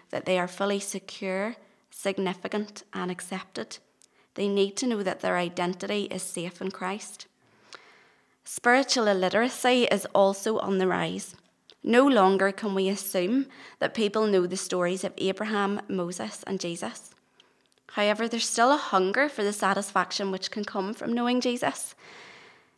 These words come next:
Twenty-two percent of the young people surveyed in Youth for Christ, in the Youth for Christ survey, believed in ghosts and spirits. There is a surging interest in the spiritual world among culture.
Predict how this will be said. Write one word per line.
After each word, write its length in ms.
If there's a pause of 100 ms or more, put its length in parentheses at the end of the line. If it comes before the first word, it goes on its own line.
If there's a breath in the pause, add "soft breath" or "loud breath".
(220 loud breath)
Twenty-two 640
percent 580
of 140
the 80
young 220
people 400
surveyed 540
in 200
Youth 240
for 120
Christ, 600 (280)
in 100
the 80
Youth 140
for 100
Christ 280
survey, 300
believed 540
in 140
ghosts 340
and 100
spirits. 560 (440)
There 120
is 180
a 60
surging 680
interest 760 (300 loud breath)
in 120
the 60
spiritual 640
world 320
among 300
culture. 460